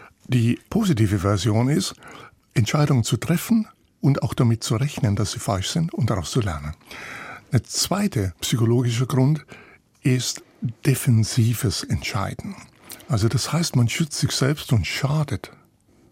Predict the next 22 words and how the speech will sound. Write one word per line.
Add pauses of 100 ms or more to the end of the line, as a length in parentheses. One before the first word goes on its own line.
(200)
den
anderen. (920)
Das
findet
man
sehr (180)
häufig (480)
in (340)
Organisationen. (560)
Also
ich
habe
mit
großen
dax-Konzernen
gearbeitet. (880)
Und
nach
Aussagen (120)
der (140)
Führungskräfte
ist